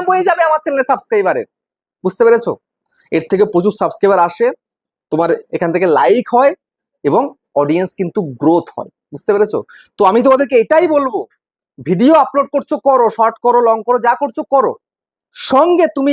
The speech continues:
এরকম করে আটটা দশটা করে পোল করো, আলাদা আলাদাভাবে কিন্তু পোল করো। দেখো তোমার ওই পোল ভাইরাল হয়ে যাবে, ওই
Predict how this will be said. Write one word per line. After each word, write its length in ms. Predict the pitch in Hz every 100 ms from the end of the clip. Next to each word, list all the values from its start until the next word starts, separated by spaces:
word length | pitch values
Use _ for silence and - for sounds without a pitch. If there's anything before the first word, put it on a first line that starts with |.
| 262
এরকম 240 | 254 285 285
করে 100 | 294 - 220
আটটা 280 | 226 _ 254 233
দশটা 280 | 226 - 247
করে 120 | 262 262 _
পোল 220 | 277 285 285 -
করো, 220 | 269 220 - _ _ _ _ _ _ _ _ _ _ -
আলাদা 260 | 190 247 262
আলাদাভাবে 340 | 262 247 254 254
কিন্তু 140 | 254 277 -
পোল 160 | 208 226 233
করো। 140 | 262 196 160
দেখো 200 | - 233 226
তোমার 220 | 170 202 277 _ _ 180
ওই 80 | 208 -
পোল 180 | 247 320 269
ভাইরাল 260 | 285 269 254
হয়ে 140 | 214 196
যাবে, 160 | 165 117 - _
ওই 60 | -